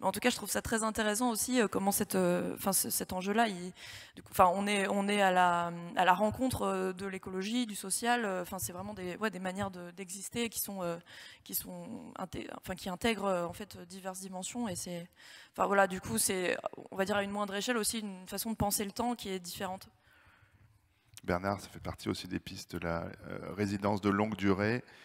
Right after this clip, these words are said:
Speaker 2: euh, implantation, on, on reparlera de, euh, de territoire tout à l'heure, mais c'est une évidence que c'est, ça passe aussi par là.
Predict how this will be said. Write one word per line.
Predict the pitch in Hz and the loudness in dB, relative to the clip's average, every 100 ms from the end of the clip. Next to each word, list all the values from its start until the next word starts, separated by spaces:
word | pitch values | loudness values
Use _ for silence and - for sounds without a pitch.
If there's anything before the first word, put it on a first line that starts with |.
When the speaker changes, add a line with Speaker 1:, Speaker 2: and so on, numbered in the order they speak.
| - _ - | -20 _ -8
Speaker 2:
euh, | 95 92 90 90 73 - | -2 -2 -2 -6 -8 -2
implantation, | 107 - 113 - 104 - 120 127 127 107 95 90 90 | -2 4 2 4 2 2 -2 -2 -4 -10 -12 -14 -14
on, | 90 | -10
on | |
reparlera | 92 95 92 95 | -6 -4 -4 -4
de, | 92 92 90 - - - - - | -2 -2 -4 -10 -20 -20 -18 -12
euh, | 90 | -8
de | 85 - | -4 0
territoire | - 101 104 113 113 | 2 2 2 0 0
tout | 104 | 2
à | |
l'heure, | 104 120 | 2 2
mais | 95 | 0
c'est | - | -2
une | 101 | -2
évidence | 98 101 113 120 - | -2 0 0 -2 -8
que | |
c'est, | 95 - 90 | -10 -6 -6
ça | - | -6
passe | 92 101 - | -4 -4 -2
aussi | 98 104 | -4 -4
par | 101 101 | -6 -6
là. | 110 | -8